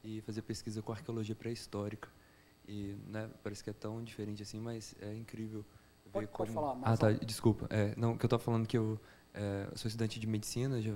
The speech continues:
Speaker 1: fiz ciências so-, sociais e fazia pesquisa com arqueologia pré-histórica, mas é exatamente todo o cenário que o senhor falou sobre a prática, é, científica, sobre, é,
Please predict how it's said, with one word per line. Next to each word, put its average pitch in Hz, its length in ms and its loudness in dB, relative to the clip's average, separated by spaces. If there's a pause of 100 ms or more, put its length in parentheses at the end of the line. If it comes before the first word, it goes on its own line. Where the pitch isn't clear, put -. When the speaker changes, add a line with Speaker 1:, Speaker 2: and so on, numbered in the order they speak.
(140)
Speaker 1:
fiz - 180 -8
ciências - 300 -2
so-, - 160 -10
sociais 113 560 0
e 113 100 -2
fazia 110 240 -4
pesquisa 107 480 -2
com 107 280 0
arqueologia 107 480 0
pré-histórica, 113 720 -2 (500)
mas 104 540 0
é 107 400 2
exatamente 127 800 0
todo 170 500 0
o 135 60 -6
cenário 110 500 -2 (320)
que 117 80 -8
o - 20 -4
senhor 117 160 -4
falou 110 300 -2
sobre 110 500 -4 (300)
a 104 120 -6
prática, 113 1000 -2 (100)
é, 104 240 -4
científica, 113 1000 -2
sobre, 110 480 -8
é, 107 140 -6